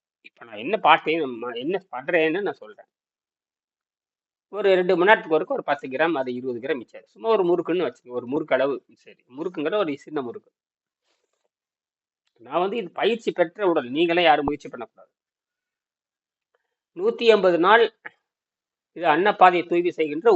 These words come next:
உணவை சாப்பிட்டு அந்த நடுநிலை பெற்ற தேகத்துக்கு வந்ததுக்கு அப்புறம் தான் வேற இதுக்கெல்லாம் மாறணும். இது ஒரு நாளும் பழமும் பழச்சாறுல வரவே வராது. பழமும் பழச்சாறுல இதுல பரிந்துரைக்கிறது இல்ல. முதல்ல தூய்மையான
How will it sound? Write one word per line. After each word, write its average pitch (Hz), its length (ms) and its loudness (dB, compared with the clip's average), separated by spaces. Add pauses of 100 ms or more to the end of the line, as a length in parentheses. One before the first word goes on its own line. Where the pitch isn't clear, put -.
(140)
உணவை 214 240 4 (100)
சாப்பிட்டு 165 380 2 (1400)
அந்த 147 180 -12
நடுநிலை 233 420 4
பெற்ற 180 240 -2
தேகத்துக்கு 160 380 0
வந்ததுக்கு 143 360 -8
அப்புறம் 185 480 2
தான் 254 200 0
வேற 165 200 6
இதுக்கெல்லாம் 135 380 -4
மாறணும். - 260 -12 (160)
இது 143 100 -8 (120)
ஒரு 160 160 2
நாளும் 190 280 6
பழமும் 151 440 0
பழச்சாறுல 135 500 -4
வரவே 120 320 -6
வராது. 104 200 -14 (920)
பழமும் 156 320 2
பழச்சாறுல 143 460 0
இதுல 147 160 -2 (100)
பரிந்துரைக்கிறது 135 540 -8
இல்ல. 98 180 -16
முதல்ல 156 400 0 (500)
தூய்மையான 180 640 0